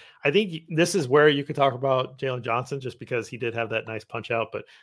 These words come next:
I'm gonna go with Eddie Jackson. Uh, Eddie Jackson, the much maligned Eddie Jackson in Bears Twitter and Bears world sometimes, but that pick was a thing of beauty, uh, where, where he, uh, is,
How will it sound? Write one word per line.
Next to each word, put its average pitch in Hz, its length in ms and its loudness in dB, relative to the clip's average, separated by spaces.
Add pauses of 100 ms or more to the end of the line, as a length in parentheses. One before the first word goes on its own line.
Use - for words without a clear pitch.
(100)
I'm 226 80 -4
gonna 330 100 -2
go 320 100 0
with 220 160 0
Eddie 185 200 2
Jackson. 120 500 2 (200)
Uh, 117 340 -6
Eddie 226 160 -2
Jackson, 185 480 -2
the 143 60 -2
much 160 260 2
maligned 156 500 2
Eddie 156 180 0
Jackson 143 680 0
in 123 120 -6
Bears 135 320 0
Twitter 143 440 2
and 123 120 -2
Bears 135 280 0
world 135 220 -2
sometimes, 135 500 -2 (420)
but 143 200 4 (240)
that 277 220 0
pick 202 240 -6
was 117 360 -6
a 135 80 -8
thing 160 220 -2
of 101 120 -6
beauty, 98 300 -10 (760)
uh, 127 360 2
where, 123 340 -2
where 120 120 -4
he, 165 600 -4 (160)
uh, 113 360 0
is, 123 220 -8